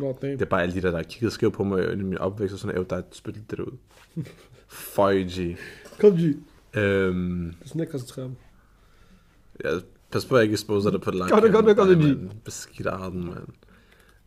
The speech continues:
Speaker 2: Øhm, ja. Det er egentlig det.
Speaker 1: Hvad efterlader du?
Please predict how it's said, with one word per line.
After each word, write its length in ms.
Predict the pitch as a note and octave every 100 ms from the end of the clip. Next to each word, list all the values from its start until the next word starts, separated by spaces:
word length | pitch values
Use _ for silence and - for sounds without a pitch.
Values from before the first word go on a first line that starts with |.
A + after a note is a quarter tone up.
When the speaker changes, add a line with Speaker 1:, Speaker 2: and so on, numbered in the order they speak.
| A2
Speaker 2:
Øhm, 640 | G#2 G2+ G2 G2 F#2 F#2 F2+ F#2+ - _ -
ja. 140 | G2 F#2+ - _ _ _ _ _ _ _ - - - _ _ -
Det 60 |
er 40 | G#2
egentlig 220 | F#2 F2+
det. 140 | F#2 G2 -
Speaker 1:
Hvad 160 | E3 F#3
efterlader 360 | F3+ G3 F3+
du? 80 | D#3